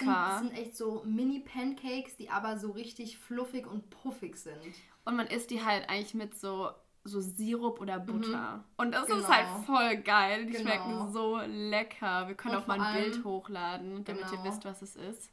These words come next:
Speaker 1: Und vor allem die Nacht und auch der Morgen, als wir da angekommen sind, es war so super stressig. Wir hatten Hunger,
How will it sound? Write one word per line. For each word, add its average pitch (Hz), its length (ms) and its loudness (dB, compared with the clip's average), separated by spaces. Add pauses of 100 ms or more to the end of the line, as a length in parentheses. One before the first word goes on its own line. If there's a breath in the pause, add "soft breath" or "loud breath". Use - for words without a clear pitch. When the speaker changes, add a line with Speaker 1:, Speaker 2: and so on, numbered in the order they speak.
Speaker 1:
Und 214 120 -6
vor - 160 -2
allem 226 320 0
die 208 120 -6
Nacht 214 400 -2
und 214 500 -6
auch 214 160 -8
der 196 480 -2
Morgen, 226 300 -2
als 208 180 -12
wir 196 60 -10
da - 80 -10
angekommen 240 560 -2
sind, 214 200 -6
es 202 140 -12
war 214 200 -2
so 233 200 -4
super 226 320 -6
stressig. 233 680 -4
Wir 220 140 -4
hatten 220 300 -4
Hunger, 233 540 0